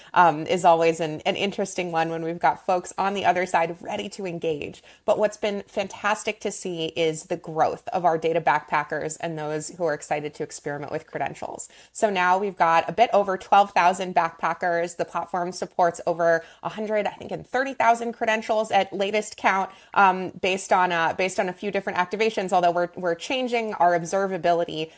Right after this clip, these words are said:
to no longer count certain types of credentials, such as those earned in onboarding and in testing, et cetera.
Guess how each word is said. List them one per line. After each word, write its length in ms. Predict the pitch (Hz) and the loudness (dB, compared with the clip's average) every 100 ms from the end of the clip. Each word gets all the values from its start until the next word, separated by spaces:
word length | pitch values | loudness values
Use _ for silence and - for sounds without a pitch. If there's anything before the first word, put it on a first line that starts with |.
| _ | _
to 200 | - 180 | -6 -4
no 260 | 175 202 220 | 2 4 4
longer 380 | 196 185 175 165 | 4 2 2 -2
count 380 | - 156 151 | -2 -2 -2
certain 300 | - 190 156 | -4 -2 -2
types 280 | 165 156 - | 0 0 0
of 140 | 165 - | -6 -4
credentials, 560 | 170 151 151 156 151 | -2 -2 -2 -4 -2
such 200 | 175 160 | -2 0
as 140 | 160 156 | -2 0
those 240 | 151 151 | -2 -2
earned 220 | 156 151 | -4 -4
in 80 | 156 | -4
onboarding 640 | - 139 147 143 139 151 147 | -4 -4 -4 -4 -4 -6 -6
and 160 | 151 | -4
in 120 | 147 151 | -4 -6
testing, 380 | 151 - - | -6 -8 -10
et 120 | - - | -8 -4
cetera. 400 | - 76 - | -2 -2 -6